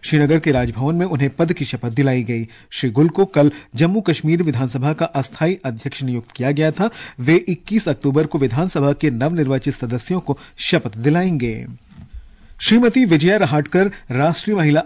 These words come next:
आयोग के अध्यक्ष नियुक्त की गई हैं। महिला और बाल विकास मंत्रालय ने इसकी अधिसूचना जारी की है। श्रीमती विजया महाराष्ट्र महिला आयोग की अध्यक्ष और औरंगाबाद की महापौर रह चुकी हैं। उन्होंने भारतीय जनता पार्टी की राष्ट्रीय सचिव और महिला शाखा की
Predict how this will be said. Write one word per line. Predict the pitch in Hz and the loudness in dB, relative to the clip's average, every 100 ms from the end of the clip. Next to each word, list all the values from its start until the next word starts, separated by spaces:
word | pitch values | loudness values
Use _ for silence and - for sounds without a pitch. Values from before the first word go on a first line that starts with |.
| 135 | 0
आयोग | 131 170 175 | 0 0 0
के | 151 | -2
अध्यक्ष | 120 110 156 170 | -2 -4 -2 0
नियुक्त | 147 160 - | 2 0 0
की | - | -4
गई | 117 123 | -4 -2
हैं। | 127 120 - - - | -4 -6 -10 -18 -2
महिला | 143 165 185 | 2 4 4
और | 202 156 | 2 2
बाल | 135 151 | 2 2
विकास | 147 151 - | 0 -2 -4
मंत्रालय | 123 110 123 143 | -8 -4 -2 0
ने | 156 180 | 0 -2
इसकी | 147 - | -4 -4
अधिसूचना | 135 117 113 147 - 117 | -4 -4 -2 -2 -2 -6
जारी | 110 110 147 | -6 -2 -2
की | 143 | 0
है। | 151 220 - - | -2 -2 -6 -14
श्रीमती | - 196 208 202 214 | -4 0 2 2 0
विजया | 139 139 175 - - | 2 2 0 -4 -6
महाराष्ट्र | 131 147 170 190 190 - | 0 2 4 2 2 0
महिला | 147 131 147 165 | 0 2 2 0
आयोग | 131 131 139 | 0 0 0
की | - | -2
अध्यक्ष | 117 110 160 - | -6 -4 -4 -2
और | - 139 156 | 0 -2 0
औरंगाबाद | 123 139 165 185 131 131 | -2 -2 -2 0 0 0
की | - 139 135 - - | -2 -6 -6 -10 -2
महापौर | 143 147 185 127 127 | 0 2 0 -2 0
रह | 131 | 0
चुकी | 127 123 127 | 0 -2 -4
हैं। | 110 117 113 - - | -6 -6 -10 -16 -4
उन्होंने | 156 160 175 233 | 2 2 2 0
भारतीय | 143 135 147 | -2 -2 -2
जनता | 131 123 117 | -2 -2 -4
पार्टी | - 131 135 170 | -4 -4 -2 -2
की | 156 | 0
राष्ट्रीय | 131 127 - 123 | 0 -2 -6 -8
सचिव | 113 123 117 196 | -6 -6 0 0
और | 202 139 | 0 -2
महिला | 139 131 123 | 0 -2 -2
शाखा | 113 117 165 | -6 -4 -2
की | 175 175 | -2 -2